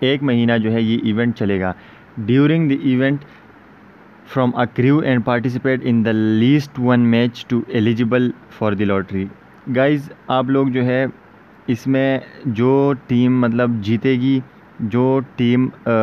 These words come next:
qualify करेगी semifinal या finals के लिए, तो उनके लिए एक lottery होगी, ठीक है guys।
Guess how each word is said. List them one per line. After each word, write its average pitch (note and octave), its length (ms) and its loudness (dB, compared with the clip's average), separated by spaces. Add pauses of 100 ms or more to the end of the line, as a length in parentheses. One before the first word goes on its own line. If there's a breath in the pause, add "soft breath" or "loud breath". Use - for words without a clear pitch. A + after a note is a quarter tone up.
(580)
qualify A2+ 460 0
करेगी A#2 380 -2
semifinal A2+ 760 0
या A2 80 2
finals A2 440 -2
के A2+ 120 -4
लिए, G#2+ 280 -2 (720 loud breath)
तो B2+ 80 0
उनके C#3+ 340 0
लिए C#3+ 140 2
एक C3+ 260 -2
lottery A#2 380 0
होगी, G2+ 280 2
ठीक A#2 200 0
है C3+ 80 0
guys। C3 280 0